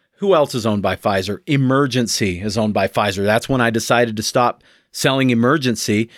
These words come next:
Do you know what that took? That was hard, too, because that was personal. I'd been using Emergency for five years, or sorry, since I was <laughs> five years old,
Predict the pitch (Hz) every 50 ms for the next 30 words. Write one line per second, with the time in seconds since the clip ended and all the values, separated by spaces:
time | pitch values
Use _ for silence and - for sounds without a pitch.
0 | - - - _ - 131 139 147 151 151 143 131 139 127 - 123 117 127 160 -
1 | - - 165 175 202 202 - - - _ - 131 139 196 156 147 117 - 120 117
2 | 117 143 190 202 156 107 87 - - 156 196 226 156 110 107 - 131 110 110 160
3 | 208 240 180 - - - - - 180 214 220 - - 120 98 - - _ - -
4 | - - - 247 240 214 156 135 127 117 107 113 110 107 117 165 220 220 185 139
5 | - - 120 110 - - 104 90 _ _ _ _ _ _ _ - - 165 - 175
6 | 196 180 139 131 127 156 214 254 277 247 151 - - - - - - - 139 120
7 | - 208 151 104 - - - 330 339 - - 156 127 117 107 104 - - - -
8 | - 156 156 135 - 165 160 151 - - 139 120 117 - - - -